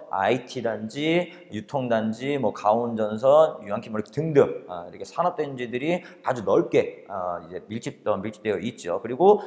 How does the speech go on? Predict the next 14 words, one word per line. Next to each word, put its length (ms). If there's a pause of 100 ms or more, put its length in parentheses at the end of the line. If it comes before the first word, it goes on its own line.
(140)
현재 220
나대지대로 640
상당히 300
많은데 420
이 160
나대지대는 800
계속 680
지식산업센터로 1500
현재 300
이제 160
분양 260
중에 200
있습니다. 560
그래서 420